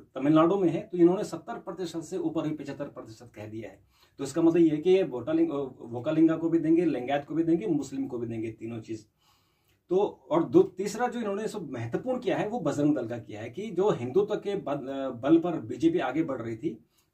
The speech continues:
एंटी मुस्लिम करके, तो इन्होंने उसको ही क-, इनकैश कर लिया कि अगर हम बजरंग दल पर,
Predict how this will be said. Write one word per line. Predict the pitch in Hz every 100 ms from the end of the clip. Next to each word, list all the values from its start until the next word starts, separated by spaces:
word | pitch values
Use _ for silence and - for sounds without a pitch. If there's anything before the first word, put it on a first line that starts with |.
| -
एंटी | 139 165 190
मुस्लिम | 147 143 156
करके, | 151 135 -
तो | - _ 175
इन्होंने | 165 170 202 185 131 -
उसको | 160 180 - 247 240
ही | 208 262
क-, | -
इनकैश | 190 185 170 175 165
कर | 143
लिया | 131 190
कि | 180
अगर | 185 185
हम | 185
बजरंग | 135 127 151 160
दल | - 143
पर, | 151 - -